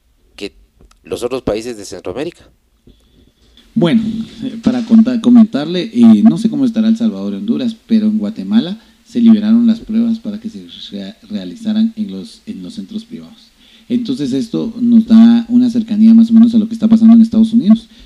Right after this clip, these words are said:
Speaker 2: que cualquiera puede llegar a cualquier lugar, se hace una prueba, sale positivo, se queda en casa y si necesita ayuda, pues va a los hospitales.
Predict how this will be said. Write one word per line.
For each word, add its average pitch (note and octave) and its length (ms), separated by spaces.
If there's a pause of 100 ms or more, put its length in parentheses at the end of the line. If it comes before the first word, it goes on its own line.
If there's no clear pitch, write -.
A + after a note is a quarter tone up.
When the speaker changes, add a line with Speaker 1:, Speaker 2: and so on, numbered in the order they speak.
Speaker 2:
que A3+ 120
cualquiera A3+ 320
puede - 200
llegar A2 180
a A2+ 60
cualquier A2+ 300
lugar, D#3 200
se A3 140
hace C4 80
una B3+ 180
prueba, F#3 220
sale C3+ 180
positivo, A#2+ 480
se B2+ 100
queda A#2 160
en A2 80
casa D#3+ 300
y A#2 60
si A2+ 80
necesita G2 300
ayuda, C3+ 260
pues G2 180
va F#2+ 60
a - 20
los F#2+ 160
hospitales. A3+ 460